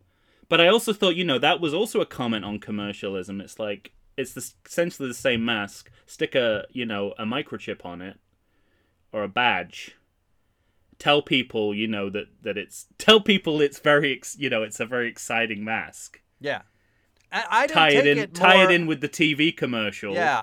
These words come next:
Speaker 2: I didn't take it more
Speaker 1: It's all
Speaker 2: yeah,
Speaker 1: smoke and
Speaker 2: exactly.
Speaker 1: mirrors.
Speaker 2: I, I have it more to do with the selling of it than the
Speaker 1: Yeah.
Speaker 2: actual mask itself. I,
Speaker 1: Which
Speaker 2: I,
Speaker 1: is the
Speaker 2: I take it
Speaker 1: satirical
Speaker 2: from the
Speaker 1: dimension.
Speaker 2: consumerism point of view.
Speaker 1: Yeah.
Speaker 2: Where you're inundated with commercials,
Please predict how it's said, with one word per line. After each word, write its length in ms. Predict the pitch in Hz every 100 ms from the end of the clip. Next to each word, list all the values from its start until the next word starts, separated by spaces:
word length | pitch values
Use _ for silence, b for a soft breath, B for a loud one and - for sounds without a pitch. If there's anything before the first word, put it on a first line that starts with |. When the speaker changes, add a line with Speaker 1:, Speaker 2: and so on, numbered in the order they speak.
| 151
Speaker 2:
I 160 | 214
didn't 180 | 302 294
take 220 | 220 240
it 100 | 196
more 260 | 165 175 160
Speaker 1:
It's 100 | 185
all 80 | 196
Speaker 2:
yeah, 120 | 214
Speaker 1:
smoke 80 | 196
and 20 | 180
Speaker 2:
exactly. 340 | 196 208 240
Speaker 1:
mirrors. 340 | 175 113 101 156
Speaker 2:
I, 220 | 208 247
I 180 | 208 247
have 220 | 233 170
it 140 | 165
more 240 | 156 185 175
to 140 | 147
do 260 | - 180 175
with 280 | 151 151 143 _
the 500 | 139 131 123 113 110 107 _ _ _
selling 640 | _ - - 226 226 165 127
of 160 | 117
it 200 | 107 110 _
than 420 | 127 131 123 117 101
the 60 |
Speaker 1:
Yeah. 240 | - 110 110 _
Speaker 2:
actual 460 | 151 139 - 139
mask 380 | 120 120 113 -
itself. 640 | 104 - 131 - _ _ _ _ _ _ _ -
I, 140 | 180
Speaker 1:
Which 320 | 196 196 226
Speaker 2:
I, 20 |
Speaker 1:
is 60 | 165
the 60 | 170
Speaker 2:
I 40 |
take 100 | 214
it 60 | 220 214
Speaker 1:
satirical 260 | 226 262 196
Speaker 2:
from 60 |
the 80 | 208
Speaker 1:
dimension. 400 | 214 185 - 208
Speaker 2:
consumerism 600 | 190 147 131 117 110 98
point 260 | - 147 117
of 100 | 107
view. 420 | 104 98 85 90 _ _
Speaker 1:
Yeah. 200 | 143 127 - _ _
Speaker 2:
Where 220 | 139 143 143
you're 220 | 143 151
inundated 600 | 196 190 175 151 151 143
with 220 | 131 135
commercials, 960 | - 139 147 147 - 120 110 110 - -